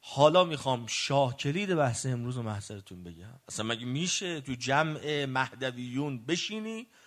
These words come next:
بعد روایتی از ظهور نخونی؟ عمار ساباتی میگه من محضر، همهٔ منبر رو عزیزان رفتم که به این روایت برسیم ها.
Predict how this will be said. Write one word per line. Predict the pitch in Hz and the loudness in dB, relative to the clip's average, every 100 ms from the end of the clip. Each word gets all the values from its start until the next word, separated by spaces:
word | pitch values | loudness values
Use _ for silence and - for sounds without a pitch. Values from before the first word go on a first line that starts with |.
| - - _ _ - | -20 -20 _ _ -2
بعد | 135 185 151 139 | 2 2 0 0
روایتی | 143 151 151 143 196 226 190 165 | 2 4 4 4 2 0 -4 -4
از | 156 139 | -4 -4
ظهور | 131 143 147 160 147 | -4 -4 -2 -4 -2
نخونی؟ | 147 143 - 113 107 120 _ _ _ _ _ _ _ _ - - - - _ - | -4 -4 -6 -10 -12 -16 _ _ _ _ _ _ _ _ -20 -20 -20 -20 _ -2
عمار | 139 143 143 175 156 131 | 0 2 2 2 2 -2
ساباتی | - 131 127 127 127 170 | -2 -4 -2 -4 -6 -8
میگه | 156 120 | -8 -6
من | 110 123 | -6 -6
محضر، | 117 110 101 117 | -4 -6 -6 -8
همهٔ | 113 123 160 208 185 | -6 -2 0 0 -2
منبر | 151 147 160 | -4 -4 -2
رو | 156 | 0
عزیزان | 139 131 120 117 113 | -2 -4 -6 -6 -4
رفتم | 147 185 - 185 | -2 -2 -4 -8
که | 180 | -8
به | 151 | -8
این | 147 | -6
روایت | 127 110 98 | -4 -4 -6
برسیم | 98 90 85 - 98 | -6 -8 -8 -14 -18
ها. | 101 | -20